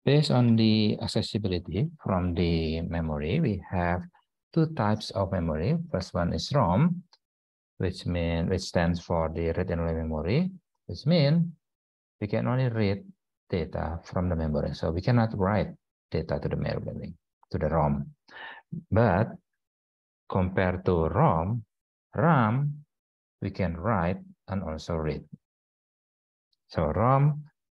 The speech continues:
read only. ram, or random access memory, we can read and also write into the memory.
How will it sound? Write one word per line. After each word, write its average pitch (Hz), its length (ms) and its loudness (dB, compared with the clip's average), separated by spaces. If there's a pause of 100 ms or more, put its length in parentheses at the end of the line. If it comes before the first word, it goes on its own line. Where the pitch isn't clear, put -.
read 80 200 0
only. 104 360 0 (960)
ram, 127 600 4 (100)
or 87 140 0
random 87 300 0
access 85 180 -4
memory, 85 500 0 (440)
we 123 140 2
can 110 220 2
read 104 340 2
and 95 240 -2
also 101 580 0
write 90 440 0
into 80 200 -6
the 80 80 -10
memory. 73 500 -4